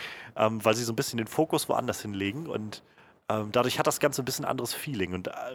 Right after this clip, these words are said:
das, ich glaub, da muss, ich würd den einfach, glaub ich, nochmal sehen wollen, um mir da nochmal Gewissheit zu verschaffen, ähm, aber u-, unabhängig davon,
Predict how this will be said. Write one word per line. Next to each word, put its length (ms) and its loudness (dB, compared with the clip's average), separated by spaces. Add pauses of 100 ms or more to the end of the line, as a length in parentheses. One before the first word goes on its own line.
(260)
das, 240 -4 (160)
ich 140 -2
glaub, 140 8
da 100 8
muss, 140 2
ich 420 -4
würd 100 8
den 80 8
einfach, 200 2 (220)
glaub 140 2
ich, 80 -8
nochmal 240 -2 (180)
sehen 460 -2
wollen, 300 4
um 100 -4
mir 120 0
da 100 6
nochmal 340 2 (360)
Gewissheit 360 2
zu 100 -4
verschaffen, 640 0 (400)
ähm, 240 2
aber 380 4
u-, 240 4 (260)
unabhängig 540 6
davon, 480 4